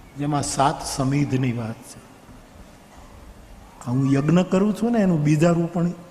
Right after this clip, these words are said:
એ વખતનું છે." આપણને ખબર ન હોય કે આપણો બુદ્ધ પુરુષ આપણી સાથે કઈ રીતે કામ કરતો. બુદ્ધ પુરુષ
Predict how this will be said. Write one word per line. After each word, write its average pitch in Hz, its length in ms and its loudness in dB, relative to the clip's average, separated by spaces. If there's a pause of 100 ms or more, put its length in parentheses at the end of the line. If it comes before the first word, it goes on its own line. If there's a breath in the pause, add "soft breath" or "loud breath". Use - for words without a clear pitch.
(120)
એ 165 100 6
વખતનું 123 640 -6
છે." - 180 -18 (1700)
આપણને 165 280 -4
ખબર 170 360 0
ન 185 80 4
હોય 202 260 4 (920)
કે 160 60 -4
આપણો 151 300 0
બુદ્ધ 151 280 0
પુરુષ 165 380 -2
આપણી 156 300 -2
સાથે 156 320 -4 (200)
કઈ 160 200 4
રીતે 143 260 -2
કામ 131 320 -4
કરતો. 127 400 -12 (720 loud breath)
બુદ્ધ 226 220 4
પુરુષ 294 360 0